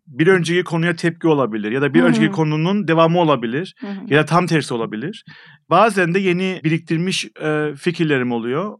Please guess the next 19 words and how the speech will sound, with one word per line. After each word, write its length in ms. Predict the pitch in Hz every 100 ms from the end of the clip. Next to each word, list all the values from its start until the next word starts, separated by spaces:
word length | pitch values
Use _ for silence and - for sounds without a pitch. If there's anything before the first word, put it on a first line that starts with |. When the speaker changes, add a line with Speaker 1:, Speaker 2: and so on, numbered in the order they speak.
| _
Speaker 1:
Onları 580 | 185 185 190 190 190 - -
işlemeye 520 | 151 - 147 131 123
fırsat 440 | - 117 - 120
buluyorum 480 | 127 120 117 113 117
diyelim 280 | 120 117 113
ki 180 | 120 120
o 140 | 120
proje 280 | - 113 117
için. 240 | 117 202
Onun 460 | 202 170 175 170 160
üzerinde 340 | 127 131 113
duruyorum. 480 | 110 107 113 131 202 214 - - - - -
Gerçekten 420 | 180 208 196 180
her 160 | 165 196
zaman 320 | 180 180 175
değişiyor 480 | 165 156 - 143 113
bu. 280 | 139 226 _ - - - -
Ama 380 | 190 165 196 233
genelde 760 | 135 165 175 175 165 185 190 -